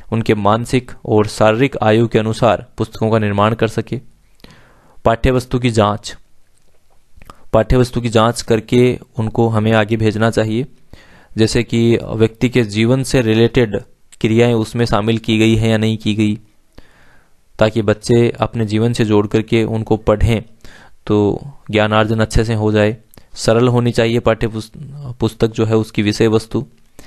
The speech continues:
एक ही बिंदु को बार बार रिपीट नहीं किया जाना चाहिए, यानी कि आवश्यकता से अधिक बल नहीं देना चाहिए किसी भी एक बिंदु पर, समान अनुपात में बांट करके विषय वस्तु को पढ़ा जाना चाहिए। विभिन्न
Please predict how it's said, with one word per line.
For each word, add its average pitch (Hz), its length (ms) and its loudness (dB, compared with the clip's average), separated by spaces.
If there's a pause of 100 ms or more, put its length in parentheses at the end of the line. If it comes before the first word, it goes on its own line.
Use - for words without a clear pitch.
(200)
एक 123 220 2
ही 131 100 -2
बिंदु 117 280 0
को 117 120 0
बार 104 260 2
बार 113 400 0
रिपीट 107 400 -4
नहीं 117 200 -2
किया 110 180 2
जाना 107 240 0
चाहिए, 110 380 -2
यानी 104 240 -2
कि 110 100 -2 (180)
आवश्यकता 117 520 0
से 113 120 0
अधिक 104 340 -2 (500)
बल 117 280 2
नहीं 113 200 -2
देना 110 260 2
चाहिए 110 320 -2
किसी 113 260 -4
भी 113 120 2
एक 110 140 0
बिंदु 107 240 -2
पर, 117 200 0 (240)
समान 113 420 0
अनुपात 113 460 0
में 120 100 -2
बांट 104 240 -2
करके 113 260 -2
विषय 107 220 0
वस्तु 107 240 -2
को 110 100 2
पढ़ा 107 240 2
जाना 110 200 2
चाहिए। 107 440 -2 (1300)
विभिन्न 127 460 2